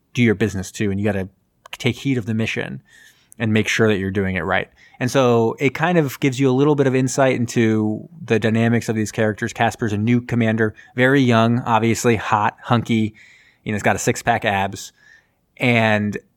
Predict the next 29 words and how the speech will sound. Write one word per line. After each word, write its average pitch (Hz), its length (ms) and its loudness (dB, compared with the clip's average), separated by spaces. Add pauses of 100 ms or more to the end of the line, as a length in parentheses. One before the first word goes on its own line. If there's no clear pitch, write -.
(480)
there, 127 340 4
but 120 320 -2
he 110 80 -8
seems 131 320 0
a 120 40 -2
little 117 240 0
hesitant. - 600 -8 (320)
He's - 140 -10
a - 20 0
little 117 120 4
green, 107 360 -2 (540)
and 107 160 0
maybe 110 360 2
isn't, 107 380 -4 (380)
they're 113 120 0
still 117 200 0
trying 110 160 0
to 98 100 -4
feel 110 200 0
out 104 180 0
whether 101 200 -4
he's 101 160 -6
got 95 180 -4
the 101 60 -10
cojones 98 720 -6 (520)
to, 98 540 2 (540)
you 104 80 -4
know, 90 320 -4 (160)
be, 107 220 -2